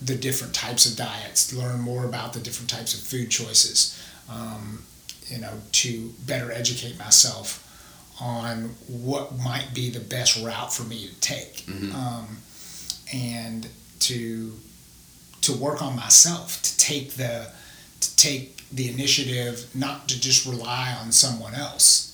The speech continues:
Speaker 1: Um,
Speaker 2: Mm-hmm.
Speaker 1: you can, you know, some, our, you know, in our country, uh, the, the, the general consensus is if something goes wrong, I'll go and somebody will give me something to fix it.
Speaker 2: Right.
Speaker 1: They don't take the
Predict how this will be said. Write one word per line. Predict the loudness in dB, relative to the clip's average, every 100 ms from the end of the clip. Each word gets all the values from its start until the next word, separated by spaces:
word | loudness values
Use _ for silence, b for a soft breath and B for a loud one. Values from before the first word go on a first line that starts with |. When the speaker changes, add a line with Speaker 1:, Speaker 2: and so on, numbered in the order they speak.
| -6
Speaker 1:
Um, | -4
Speaker 2:
Mm-hmm. | -4 -6 -8 B B B B -12
Speaker 1:
you | -8
can, | -6 -6 -6 -10 -14 -18 -20 -20 -18 -14
you |
know, | -12 0 6
some, | 8 6 -4 -10 -20 -20 -20 -18 -16 -16 -14 -4
our, | -2 -2 -6 -10 B B B B -14 -12
you | -10
know, | -10 -10
in | -6
our | -6 -4
country, | 0 0 0 -2 -6 B B B B -8
uh, | -8 -8
the, | -6 -8 -10 -18 -14
the, | -10 -10 -10 -12 -12 -10
the | -10 -2 4
general | 4 4 -4
consensus | -2 4 4 8 6 8 6
is | 6 2 0
if | 4 6
something | 6 4 -4
goes | -4 -4
wrong, | -2 -2 -4
I'll | -6 -8
go | -8 -8
and | -8 0
somebody | 0 0 -8 -10
will |
give | -8 -8
me | 6
something | 8 8 4 -8
to | -8
fix | -4 4 4 4 -4
it. | -16 -14 -6
Speaker 2:
Right. | -4 -2 -4
Speaker 1:
They | -4
don't | -4 -2
take | -2 2 0 -2 -10
the | -10 -10